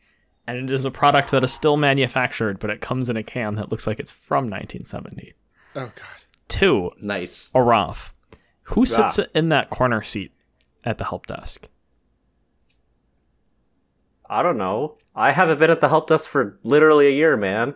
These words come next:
Speaker 1: Who was the last person to sit at that seat in the help desk before the pandemic?
Speaker 4: I moved. I moved. It wasn't me. You know that I moved.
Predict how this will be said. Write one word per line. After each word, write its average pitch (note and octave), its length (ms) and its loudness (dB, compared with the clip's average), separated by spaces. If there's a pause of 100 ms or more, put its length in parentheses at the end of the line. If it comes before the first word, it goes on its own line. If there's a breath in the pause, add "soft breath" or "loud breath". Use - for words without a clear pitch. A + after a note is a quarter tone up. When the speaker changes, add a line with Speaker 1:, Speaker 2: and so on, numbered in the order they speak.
Speaker 1:
Who - 200 0
was F#3 320 2
the - 120 4
last B2+ 560 2
person A#2 600 2
to G2+ 100 -6
sit - 560 -2
at G#2+ 200 -8
that C3 240 2
seat C#3+ 260 0
in C#3 140 2
the C3+ 80 2
help D#3 320 0
desk - 520 -8 (460)
before C3 560 2
the B2 140 0
pandemic? A2 800 -2 (420)
Speaker 4:
I D#3+ 140 6
moved. A3 480 4 (200)
I F3 200 8
moved. E3+ 300 4
It C3 100 4
wasn't F3 320 4
me. D3 380 0 (680)
You A#3 260 2
know A#3+ 200 10
that D#3+ 120 8
I E3+ 140 10
moved. D#3+ 460 4